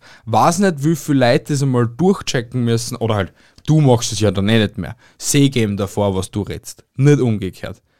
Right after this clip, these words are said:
Und das ist genauso in der Podcast-Welt. Und ich denk mir, verstehe ich irgendwie, wenn die so jetzt nicht mehr, nicht mehr alles sagen trauen, weil da viel, viel größere Mächte über einer sind. Und wenn sie wollen,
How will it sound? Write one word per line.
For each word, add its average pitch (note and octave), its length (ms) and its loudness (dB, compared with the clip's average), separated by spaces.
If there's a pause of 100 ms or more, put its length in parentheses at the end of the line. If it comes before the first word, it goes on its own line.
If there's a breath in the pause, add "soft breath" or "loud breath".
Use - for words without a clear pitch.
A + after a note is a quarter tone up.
(260)
Und C3+ 320 0 (460 soft breath)
das B2 220 2
ist C3 180 2
genauso B2+ 520 2
in C3+ 120 2
der B2 80 2
Podcast-Welt. A#2 760 -2
Und A#2 220 -2
ich G#2 60 -14
denk C3 260 2
mir, C#3 220 2 (920 soft breath)
verstehe E3+ 540 2
ich C3+ 160 4
irgendwie, A#2+ 560 2
wenn A#2+ 240 2
die A#2+ 140 4
so B2+ 160 0
jetzt A#2 260 2
nicht A#2+ 340 0
mehr, B2+ 280 2 (100)
nicht D3+ 360 0
mehr C#3+ 300 2
alles C3 420 2
sagen B2 380 0
trauen, A#2 500 -2 (340 soft breath)
weil A2 320 2
da A#2 280 4 (120)
viel, D3+ 360 0
viel C3+ 280 4
größere A#2+ 540 0
Mächte G2+ 360 -4
über F#2+ 260 -6
einer F#2 140 -8
sind. E2 260 -10
Und B2 200 0
wenn C3 180 2
sie A#2 260 0
wollen, D3+ 460 4